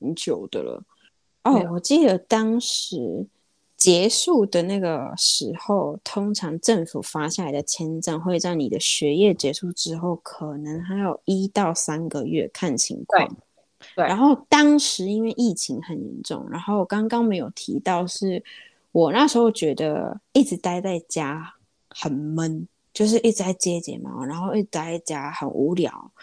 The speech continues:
Speaker 1: 然后我就问了一个朋友，然后就默默的选了两天去赌场上班。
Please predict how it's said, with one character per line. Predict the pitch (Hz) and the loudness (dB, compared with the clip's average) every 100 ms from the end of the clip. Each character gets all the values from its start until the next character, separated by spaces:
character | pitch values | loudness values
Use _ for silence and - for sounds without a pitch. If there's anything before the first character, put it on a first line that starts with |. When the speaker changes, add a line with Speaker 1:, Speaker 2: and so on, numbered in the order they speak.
| - - - | -20 -14 -6
Speaker 1:
然 | 165 | 0
后 | 180 202 | 2 2
我 | 170 | 2
就 | - 185 185 175 196 - _ _ _ | 0 0 0 0 -4 -12 _ _ _
问 | 220 190 | 4 4
了 | 156 | 2
一 | 107 | -2
个 | 185 | -4
朋 | - - - 110 | -6 -8 -8 0
友， | 196 - - _ _ | 2 0 -2 _ _
然 | - 156 | -10 -6
后 | 165 180 175 165 151 | -2 0 2 2 0
就 | 165 165 139 156 | -2 -4 -2 2
默 | 226 | 4
默 | 214 196 | 6 4
的 | - 95 50 - _ _ _ _ | 0 -4 -6 -16 _ _ _ _
选 | - - 147 | -2 -2 -2
了 | 147 | 0
两 | 156 - - | -2 -2 -6
天 | - 185 170 196 - _ _ _ _ _ _ - | 0 0 0 -4 -10 _ _ _ _ _ _ -6
去 | - 196 180 - | 0 0 0 0
赌 | 151 151 | -2 -2
场 | - 156 - | -4 -6 -8
上 | 170 165 | -6 -6
班。 | - - 107 | -6 -8 -8